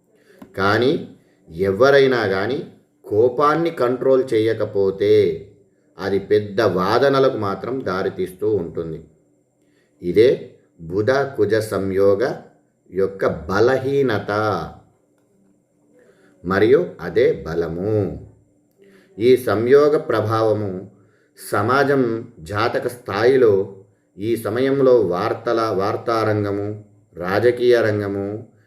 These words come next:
డిబిటేషన్లు, టెక్నాలజీ రంగము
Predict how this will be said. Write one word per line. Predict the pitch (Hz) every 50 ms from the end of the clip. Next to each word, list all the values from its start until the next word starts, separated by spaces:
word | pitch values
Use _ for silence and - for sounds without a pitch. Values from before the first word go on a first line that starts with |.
| _ _ _ -
డిబిటేషన్లు, | 156 95 101 101 123 120 123 120 117 117 113 - 107 101 98 98 95 98 101 104 101 - - _ _ _ _ _ _ _ _ -
టెక్నాలజీ | 104 101 - - 113 120 117 117 120 120 120 113 117 120 117
రంగము | 110 104 101 101 98 98 101 101 104 110 107 -